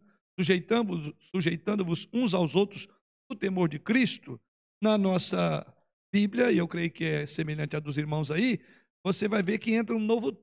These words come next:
como um novo tópico, não é? Tem uma, uma expressão em negrita aí, o lar cristão, marido e mulher, e depois lá no capítulo seis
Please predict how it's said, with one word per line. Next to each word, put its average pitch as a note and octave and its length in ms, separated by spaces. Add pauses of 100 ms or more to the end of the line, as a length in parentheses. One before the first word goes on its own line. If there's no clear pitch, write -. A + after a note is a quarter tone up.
como G#3+ 220
um A3 40
novo A3+ 320
tópico, - 520
não F3 120
é? A#3+ 120 (440)
Tem G#3+ 120
uma, F#3 400 (360)
uma F3+ 80
expressão F3+ 440
em F3+ 80
negrita E3+ 440
aí, E3+ 40
o E3 60
lar F#3 220
cristão, G#3 400
marido F3 320
e - 20
mulher, G#3 400 (540)
e G#3+ 80
depois F#3+ 400
lá G3 180
no F#3 180
capítulo E3+ 800 (340)
seis F3 440